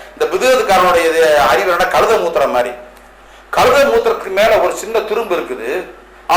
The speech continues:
துரும்பு மேல ஒரு ஈ இருக்குது. என்ன அழகான உதாரணம். ஆ மகஸ் பர் பரக்கேகல் பவுலேஹர்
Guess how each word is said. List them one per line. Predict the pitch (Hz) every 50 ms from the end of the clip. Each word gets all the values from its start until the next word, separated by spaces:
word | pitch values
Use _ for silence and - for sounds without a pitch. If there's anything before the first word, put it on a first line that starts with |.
| 180 180
துரும்பு | 190 226 262 254
மேல | 240 233 226 220
ஒரு | 202 202 175 - -
ஈ | - 185 202 233 233
இருக்குது. | - - - - - - - - - - - - - - - - - - -
என்ன | 127 170 190 196
அழகான | 147 123 170 196 202 208 208 208 202
உதாரணம். | 170 - 143 165 160 156 - 117 98 - -
ஆ | 139 165 196 214 214
மகஸ் | 208 - - 170 - 220 - - -
பர் | - 165 -
பரக்கேகல் | 143 151 170 185 185 196 196 196 170 170 170 170 170 - - - -
பவுலேஹர் | 156 - 143 151 175 190 196 202 190 - 165 156 - -